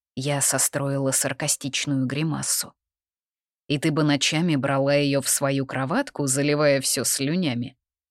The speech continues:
Голос Артема прозвучал хрипло. «Даже не подумала бы», упрямо возразила я. «Но тебе ведь интересно было бы узнать, что скрывается под обложкой».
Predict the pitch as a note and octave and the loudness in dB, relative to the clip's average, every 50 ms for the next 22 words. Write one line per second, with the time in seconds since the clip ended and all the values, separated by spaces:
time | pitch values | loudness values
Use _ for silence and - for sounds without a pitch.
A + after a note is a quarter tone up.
0 | _ _ _ _ _ - C3 C#3+ C#3+ C3 B2+ - - C#3+ C3 C#3 - - E3+ E3+ | _ _ _ _ _ -2 0 0 0 0 0 0 0 0 -2 -4 -4 -2 -2 0
1 | D#3+ C#3+ C3+ - B2+ C3+ C3 B2+ A#2+ C#3 C3 - - D3 C#3+ D3 - - - D3+ | 0 -2 -2 -4 -4 -4 -4 -4 -4 -4 -4 -4 -4 -4 -6 -8 -8 -8 -8 -8
2 | D#3 C#3+ B2+ - - - - - - _ _ _ _ _ _ _ _ _ _ _ | -8 -10 -10 -12 -12 -12 -12 -12 -12 _ _ _ _ _ _ _ _ _ _ _
3 | _ _ _ _ _ D3+ D#3 C#3 E3 E3+ E3+ D#3+ E3+ E3+ F3 F#3 F#3 F#3 F#3 F#3 | _ _ _ _ _ -4 0 0 2 2 2 2 4 4 6 6 6 4 4 4
4 | - F3+ F3+ F#3+ E3+ E3 G#3 A3 A3+ A3 G#3 F3 D#3 C#3+ C3 A2+ G2 C#3 C#3+ A#2+ | 2 2 2 2 0 0 2 4 4 4 4 4 4 2 2 2 0 -2 -4 -4
5 | - - - _ _ _ - C#3 C3 - C#3 C#3 C3+ C3+ C3+ C3 C3 D3 C3 C#3+ | -6 -10 -18 _ _ _ -6 -4 -2 -2 -2 0 0 0 0 0 0 0 0 0
6 | C#3+ C#3+ C#3 - B2+ C3+ C3 C3+ D3+ D3 - B2 - - _ _ _ _ _ _ | 0 -2 -2 -2 -2 -2 -4 -4 -6 -6 -6 -8 -8 -10 _ _ _ _ _ _
7 | _ _ _ _ _ _ _ _ _ _ _ _ _ _ _ _ _ _ _ _ | _ _ _ _ _ _ _ _ _ _ _ _ _ _ _ _ _ _ _ _
8 | _ _ _ _ _ _ _ _ - E3 F3+ F3+ F#3 F#3 F3 - F3+ D3+ F#3 F#3 | _ _ _ _ _ _ _ _ -2 0 2 4 4 4 2 2 0 0 0 0
9 | E3+ F3 E3 - E3 D#3 D3+ C#3+ - B2+ B2+ C#3+ F#3+ B3 - - B3+ G3 C#3+ C#3 | 0 0 0 0 0 0 0 0 -2 -2 0 0 2 2 2 2 2 2 2 0
10 | C3+ B2+ B2+ B2 C3 B2+ C3 C3 - E3+ G#3+ B3+ A3+ - - - - - - - | 0 -2 -2 -2 -4 -4 -4 -4 -2 0 0 0 0 0 -4 -8 -14 -10 -4 -4
11 | - - - D#4 C#4 - - - G#3 F#3+ F3 F#3+ F#3+ F3+ E3 - - - C#3+ B2 | -2 -2 -2 -2 -2 -2 -2 -2 -2 0 0 0 0 0 0 0 -2 -2 -2 0
12 | - C#3+ C#3+ D3 C#3+ - C#3+ B2+ G#2+ - - - - - - A#2+ B2 | 0 0 0 0 0 0 -2 -4 -2 -2 -4 -6 -6 -10 -14 -16 -18